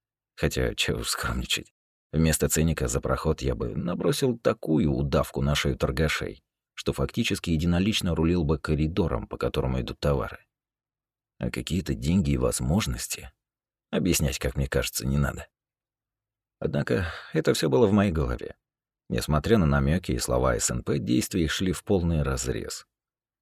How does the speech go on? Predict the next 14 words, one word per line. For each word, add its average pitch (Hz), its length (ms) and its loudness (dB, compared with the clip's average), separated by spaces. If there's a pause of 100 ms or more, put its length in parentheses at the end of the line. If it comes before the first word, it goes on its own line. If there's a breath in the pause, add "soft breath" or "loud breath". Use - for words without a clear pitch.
(140)
Ну 98 100 2
зачем 82 400 2
устраивать 65 540 -2
мне 80 260 4
подлянки 69 680 0
на - 160 -8
границе, 85 640 -4 (320)
если 190 220 4
вы 147 120 4
все 120 220 4
осознали - 600 0
и 196 60 0
хотите 180 440 -2
партнерства? - 840 -4